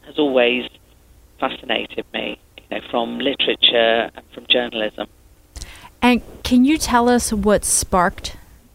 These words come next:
Speaker 2: this story for you?
Speaker 1: Well, actually, it's the same, um, <laughs> the same thing that sparked it for Kate, my journalist in the book. Um, I used to be always on the lookout for another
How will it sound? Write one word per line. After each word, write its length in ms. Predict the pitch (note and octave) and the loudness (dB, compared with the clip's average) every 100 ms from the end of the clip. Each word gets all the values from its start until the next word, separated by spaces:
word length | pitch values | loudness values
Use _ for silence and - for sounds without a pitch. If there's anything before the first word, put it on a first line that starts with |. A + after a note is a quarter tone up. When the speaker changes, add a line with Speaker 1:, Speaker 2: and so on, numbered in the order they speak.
| _ | _
Speaker 2:
this 160 | A3 - | 0 0
story 340 | - A3 A3+ | 0 2 2
for 240 | A3 A#3 A#3 | 2 0 2
you? 220 | B3+ A#3+ - - _ _ _ _ _ - | 0 -2 -10 -20 _ _ _ _ _ 2
Speaker 1:
Well, 100 | - | 2
actually, 360 | A3 - D#3+ A2+ | 2 2 2 2
it's 120 | - | 0
the 180 | - - | -4 0
same, 380 | G3 E3+ C3+ C3+ _ | 2 2 0 -6 _
um, 420 | D3+ D3 C#3+ C#3+ - | -2 -2 -2 -6 -6
<laughs> 20 | |
the 140 | - | -4
same 220 | F#3+ F#3+ E3+ | 0 0 2
thing 200 | G3 D#3+ | 2 4
that 180 | D3+ - - | 2 2 0
sparked 340 | - E3+ C3 | 2 2 2
it 160 | - - | 0 0
for 80 | D3+ | -2
Kate, 480 | - E3+ D3 A#2+ - | -2 2 2 0 -6
my 140 | D3+ D3+ | -4 0
journalist 420 | E3 D#3 C#3 - D#3 | 2 2 0 -2 -4
in 100 | D3 | -6
the 80 | |
book. 420 | D3 F3 B2+ - - - - _ - | 0 4 4 0 -8 -20 -20 _ -4
Um, 400 | C#3 C#3 C#3 C#3 _ _ _ - - | 0 0 -2 -8 _ _ _ -12 0
I 100 | D3+ | 2
used 420 | E3 D#3+ - - | 2 -2 -4 0
to 640 | D3+ D3 C#3+ C#3+ C#3+ C#3 - _ - | 4 4 4 4 4 0 -6 _ 2
be 100 | D#3 | 4
always 320 | C#3+ C#3 C3+ | 6 4 2
on 140 | C3 | -2
the 80 | C3+ | 2
lookout 500 | D#3+ - C3 A2 G#2 - | 2 2 2 0 -2 -2
for 460 | C3+ B2+ B2 A#2+ - C3+ | 2 4 6 4 2 -2
another 300 | C3 C#3 | -2 -2